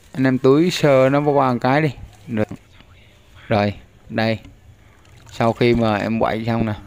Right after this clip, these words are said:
ba thứ em quậy chung vậy ha. Đó, đang thui nè. Rồi, chúng ta tưới.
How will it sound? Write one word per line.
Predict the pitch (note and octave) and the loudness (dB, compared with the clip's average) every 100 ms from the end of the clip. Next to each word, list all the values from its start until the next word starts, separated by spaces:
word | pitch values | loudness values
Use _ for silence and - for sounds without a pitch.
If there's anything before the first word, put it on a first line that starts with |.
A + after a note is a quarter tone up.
| - - | -20 -10
ba | - A2+ A#2 | -4 -2 0
thứ | B2 C3+ | 0 0
em | C#3+ | 0
quậy | A#2+ - | -2 0
chung | A#2+ A#2 | 0 0
vậy | A#2 A2+ | 0 0
ha. | B2 A2 - - - _ _ _ - - - - | 0 -2 -10 -20 -20 _ _ _ -20 -20 -20 -12
Đó, | G#2 A2 - - - A#2+ | -8 -8 -8 -14 -14 -6
đang | A#2 A2+ | -4 0
thui | B2 A#2+ G#2+ | 2 2 2
nè. | G#2 - - - - - - | -2 -8 -20 -20 -20 -20 -10
Rồi, | G#2 | -6
chúng | G#2 | -4
ta | A#2 - | -6 0
tưới. | B2 D#3 | 2 0